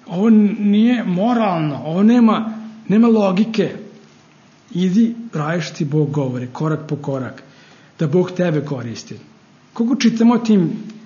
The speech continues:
herojima u Bibliji, ti si ta osoba, ja sam ta osoba, Bog hoće da koristi tvoj i moj život. Tako je, zanimljivo je.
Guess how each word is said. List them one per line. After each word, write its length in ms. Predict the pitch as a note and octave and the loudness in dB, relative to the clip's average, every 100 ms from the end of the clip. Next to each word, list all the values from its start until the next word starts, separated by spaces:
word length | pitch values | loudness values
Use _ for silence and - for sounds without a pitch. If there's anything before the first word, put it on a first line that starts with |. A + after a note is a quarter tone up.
| - - _ _ _ _ | -20 -20 _ _ _ _
herojima 580 | D3+ E3 D#3+ D#3 D#3+ C#3+ D3+ | -2 0 2 2 2 0 0
u 40 | |
Bibliji, 460 | C#3+ D3+ C3+ C3+ C#3 - - - - _ _ - - _ - | 0 0 0 -4 -6 -12 -20 -20 -20 _ _ -20 -20 _ -4
ti 160 | A3+ C4 | 2 2
si 180 | A#3+ | 0
ta 100 | - | 0
osoba, 420 | D3+ D#3+ - C#3 G#2 - - _ _ | 0 -2 -4 -8 -8 -16 -20 _ _
ja 180 | E3+ F#3 | -2 -2
sam 220 | - D#3+ | -2 -6
ta 80 | E3 | -4
osoba, 340 | D3 C#3+ C#3+ | -4 -4 -8
Bog 160 | C3+ F3+ | -4 -4
hoće 240 | F#3+ E3+ E3 | -2 -4 -4
da 160 | D3 | -6
koristi 540 | C#3 D3+ C#3 D3 - B2+ | -6 -6 -6 -6 -8 -14
tvoj 360 | - C3+ C3 A2+ | -10 -8 -8 -6
i 60 | C3+ | -6
moj 200 | C3 B2+ | -6 -6
život. 360 | A2+ G2+ A2 - - - - - - | -8 -10 -16 -20 -20 -20 -20 -20 -8
Tako 260 | D#3+ - | -8 -2
je, 60 | G3+ | 0
zanimljivo 460 | E3 F3 G3+ A3 | 2 2 4 4
je. 340 | D#3 G#3 - | 2 0 -2